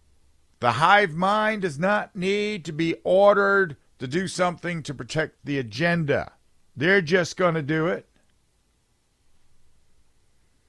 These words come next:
Corporate media knows exactly which one,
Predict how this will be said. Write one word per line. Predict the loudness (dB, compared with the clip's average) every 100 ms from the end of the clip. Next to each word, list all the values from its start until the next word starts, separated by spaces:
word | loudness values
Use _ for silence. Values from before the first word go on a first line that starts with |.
| _ _ _ _ _ _ _ _ _ _ _ _ _ _ _ _ _ _ _ _ _ _ _ _
Corporate | -8 -8 -8
media | -8 -6 -4
knows | -4 -4 -8 -14
exactly | -14 -8 -8 -6 -8
which | -8 -8 -10
one, | -12